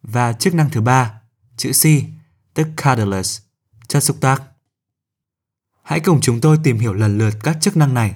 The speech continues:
trong phần sau đây của podcast. Chức năng đầu tiên, kiến trúc sư, tức chức năng thiết kế, xây dựng văn hóa và năng lực tổ chức cần thiết để thành viên có thể hợp tác,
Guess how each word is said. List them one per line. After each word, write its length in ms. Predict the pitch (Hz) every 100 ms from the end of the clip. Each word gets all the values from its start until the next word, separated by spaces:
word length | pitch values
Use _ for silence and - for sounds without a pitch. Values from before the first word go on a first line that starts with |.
| -
trong 200 | 131 120
phần 180 | 110 95
sau 200 | - 117
đây 140 | 113
của 200 | 107 107
podcast. 400 | - 117 117 - _ _ _ _ _ _ _ _ _ _ _ _ _ _
Chức 160 | - 202
năng 180 | 185 156
đầu 120 | 117
tiên, 380 | 123 151 113 - _ _ _ -
kiến 160 | 127 113
trúc 180 | 185
sư, 200 | - 160 156 - - _ _ _ _ _ _ -
tức 200 | 196 202
chức 180 | - 208
năng 200 | 156 139
thiết 220 | - 202
kế, 300 | - 104 110 - - -
xây 260 | - 185 185
dựng 200 | 165 127
văn 120 | 131
hóa 260 | 113 98
và 180 | 104 120
năng 180 | 131 165
lực 160 | 117 -
tổ 120 | 95
chức 180 | - 156
cần 200 | - 104
thiết 220 | 110 175 - - _ _
để 160 | 120 107
thành 240 | 120 110
viên 240 | 147 147
có 100 | 147
thể 160 | 110 131
hợp 200 | 117 107 110
tác, 240 | 160